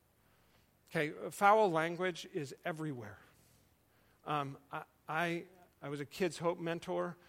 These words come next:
uh, last year, and my kid had, I couldn't believe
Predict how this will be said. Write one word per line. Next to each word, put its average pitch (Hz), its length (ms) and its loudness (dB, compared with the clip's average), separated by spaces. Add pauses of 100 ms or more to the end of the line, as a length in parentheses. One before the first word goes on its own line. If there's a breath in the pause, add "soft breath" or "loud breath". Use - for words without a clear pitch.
(300 soft breath)
uh, 139 280 -2
last 147 400 -2
year, 175 460 -2
and 135 240 -10 (240)
my 151 220 -4
kid 175 480 -2
had, 131 320 -6 (680)
I - 60 -6
couldn't 180 260 -4
believe 131 420 -4